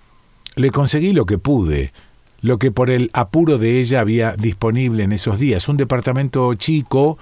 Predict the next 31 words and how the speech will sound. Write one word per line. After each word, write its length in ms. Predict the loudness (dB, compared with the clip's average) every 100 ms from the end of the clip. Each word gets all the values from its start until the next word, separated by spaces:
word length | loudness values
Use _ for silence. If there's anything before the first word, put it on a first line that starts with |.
| -18 -10
en 120 | -2 -2
un 100 | 0
segundo 420 | 0 0 0 -2
piso 400 | -2 -2 -2 -6 -10
sin 300 | -6 -2 0
ascensor, 760 | 0 0 -2 -2 0 2 2 -2 -10 -20 -14 -6
a 120 | -4
tres 320 | -2 -2 -2
cuadras 600 | 0 2 2 2 0 -4 -14 -6
de 200 | 0 0
la 120 | 0
Plaza 440 | 0 -2 -2 -2 -2
Mariano 460 | 0 0 0 -2
Fragueiro, 760 | -2 -2 0 2 2 0 -2 -4 -10 -8
no 300 | -2 0 2
hacia 260 | 0 0 -2
el 120 | -2
centro, 680 | -2 0 0 -2 -2 -2 -6 -14 -20 -8
que 140 | -4
es 80 | -4
como 320 | -4 -4 -2
yo 160 | 0 0
hubiera 340 | 0 0 -2
preferido, 680 | -4 -4 -2 -2 0 0 -2 -6 -6
sino 260 | -2 0
para 180 | 0 0
el 160 | 0 0
lado 260 | 0 0
de 100 | 0
las 120 | 0
vías. 560 | 0 -2 -2 -6 -12 -18